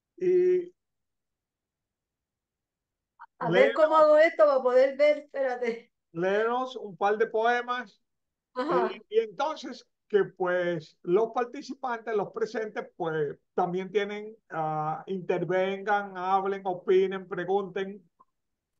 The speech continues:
Speaker 1: Porque el objetivo de esto es pasar un buen momento en, en comunidad.
Speaker 2: Claro.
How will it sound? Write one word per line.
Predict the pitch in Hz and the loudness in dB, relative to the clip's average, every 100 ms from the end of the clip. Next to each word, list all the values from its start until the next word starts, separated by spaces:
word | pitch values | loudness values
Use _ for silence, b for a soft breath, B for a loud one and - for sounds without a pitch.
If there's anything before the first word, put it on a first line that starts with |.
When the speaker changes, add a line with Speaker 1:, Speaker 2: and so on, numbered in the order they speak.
| _ _ _ _ _ _ _ _ _ _ | _ _ _ _ _ _ _ _ _ _
Speaker 1:
Porque | 202 196 | -6 -2
el | 208 | 0
objetivo | 202 185 190 214 226 | 2 2 2 2 2
de | 226 | 0
esto | 226 233 | -2 -4
es | 226 | -2
pasar | 202 - 208 | -4 0 0
un | 214 214 | 0 2
buen | 220 214 | 2 2
momento | 202 196 202 196 196 185 | -4 -4 -6 -4 -2 -2
en, | 165 160 143 139 143 _ _ _ _ _ _ _ _ _ _ _ _ _ _ _ _ _ _ _ | -2 -4 -6 -14 -20 _ _ _ _ _ _ _ _ _ _ _ _ _ _ _ _ _ _ _
en | 208 196 | -8 0
comunidad. | 214 202 180 175 180 160 131 - _ _ _ _ _ _ _ _ _ | 2 2 -2 0 0 0 -2 -10 _ _ _ _ _ _ _ _ _
Speaker 2:
Claro. | 233 220 208 175 165 | -2 -2 -2 -6 -8